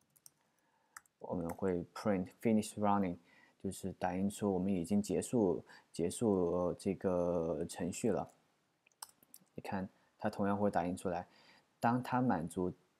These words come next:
第一次满足条件以后，它就会忽略后面所有的条件，直接跳出整个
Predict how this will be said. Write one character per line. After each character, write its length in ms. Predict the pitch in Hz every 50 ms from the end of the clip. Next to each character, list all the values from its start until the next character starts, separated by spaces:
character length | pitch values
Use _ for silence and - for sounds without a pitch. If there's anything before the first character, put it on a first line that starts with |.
| _ _ _
第 220 | - 139 131 135
一 60 | 139
次 200 | 139 - - -
满 240 | 127 117 95 87 82
足 140 | 78 95 95
条 180 | - - 82
件 200 | 87 92 104 90
以 40 | 80
后， 220 | 87 - 101 87 82
它 160 | - - 87
就 80 | -
会 160 | 92 - 98 92
忽 440 | 90 - - - 113 117 120 131
略 260 | 127 131 123 101 85 90
后 240 | - - - 110
面 180 | 101 98 92 92
所 300 | - - - 85 95 113
有 80 | 123 101
的 100 | 85 87
条 260 | - - 85 78 78
件， 280 | - - 98 87 87
直 240 | 85 - 87 90 95
接 180 | 101 113 113 107
跳 340 | - - - 139 123 107 98
出 280 | - - - 98 90
整 320 | - - - 87 69 - -
个 280 | - 113 104 92 -